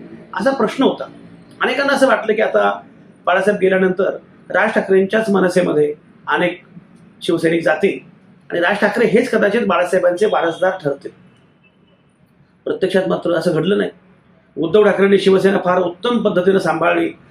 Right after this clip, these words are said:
पुढे नेली. त्याच्यानंतर जेव्हा दोन हजार चौदा मध्ये लोकसभेची निवडणूक झाली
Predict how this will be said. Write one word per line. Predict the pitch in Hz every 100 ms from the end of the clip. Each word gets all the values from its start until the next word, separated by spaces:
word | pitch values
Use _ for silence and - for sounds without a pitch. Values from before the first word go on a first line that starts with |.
| - -
पुढे | 190
नेली. | 214 190 - - - - - - - - -
त्याच्यानंतर | 202 302 277 247 277
जेव्हा | 269 247
दोन | 208 220
हजार | 233 233
चौदा | - 226 226 262
मध्ये | 185 - - - - - - -
लोकसभेची | 165 190 208 220 220
निवडणूक | 196 202 240
झाली | 202 190